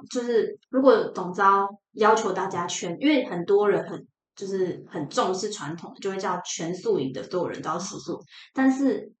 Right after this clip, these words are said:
Speaker 1: 对，那但是如果比如说总召这样讲，请大家吃素，就自己总召偷吃肉，就很靠北，
Speaker 2: 嗯。
Speaker 1: 你知道吗？
Speaker 2: <laughs>
Speaker 1: 对啊，就是没有以身作则，
Speaker 2: 嗯。
Speaker 1: 然后就叫别人干嘛，自己也没干嘛，就很难有那个权威性，也很难让人服众。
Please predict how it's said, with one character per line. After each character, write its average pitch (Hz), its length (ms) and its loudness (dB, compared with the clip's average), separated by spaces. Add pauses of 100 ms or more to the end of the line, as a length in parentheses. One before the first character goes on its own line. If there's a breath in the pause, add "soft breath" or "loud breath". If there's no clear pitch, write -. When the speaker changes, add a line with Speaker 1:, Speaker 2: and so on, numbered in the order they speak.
Speaker 1:
对， - 320 -8
那 277 160 2
但 294 180 6
是 285 80 4
如 226 80 0
果 220 140 2
比 143 60 -4
如 151 60 -2
说 190 220 -2
总 160 300 -6
召 180 160 0
这 208 80 -6
样 175 140 -8
讲， - 180 -16
请 170 160 -8
大 170 160 -2
家 175 60 -6
吃 - 120 -14
素， 175 140 -8
就 190 180 -2
自 190 120 -6
己 180 200 -2
总 147 200 -6
召 175 160 0
偷 175 180 -2
吃 165 260 -6
肉， 165 160 -4
就 190 160 -2
很 185 120 -8
靠 170 260 0
北， - 220 -6
Speaker 2:
嗯。 - 20 -8
Speaker 1:
你 - 40 -10
知 330 100 2
道 294 100 4
吗？ 294 80 -2
Speaker 2:
<laughs> 370 500 -2
Speaker 1:
对 330 220 10
啊， 294 240 10
就 370 100 2
是 370 140 8
没 285 60 6
有 285 120 4
以 185 120 -6
身 220 180 -6
作 240 100 -2
则， 202 360 0
Speaker 2:
嗯。 - 80 -8
Speaker 1:
然 240 100 2
后 285 80 2
就 269 60 -2
叫 302 160 4
别 208 160 4
人 214 100 0
干 262 160 2
嘛， 165 160 0
自 254 160 -4
己 165 140 -4
也 - 80 -6
没 151 160 -6
干 143 200 -2
嘛， - 120 -10
就 285 120 -4 (420 loud breath)
很 196 260 0
难 190 180 0
有 196 60 -2
那 190 80 -2
个 202 100 2
权 160 280 -6
威 170 220 0
性， 175 220 -8
也 180 100 -6
很 139 80 -8
难 131 140 -6
让 160 120 -4
人 139 100 -8
服 - 80 -16 (200)
众。 - 240 -16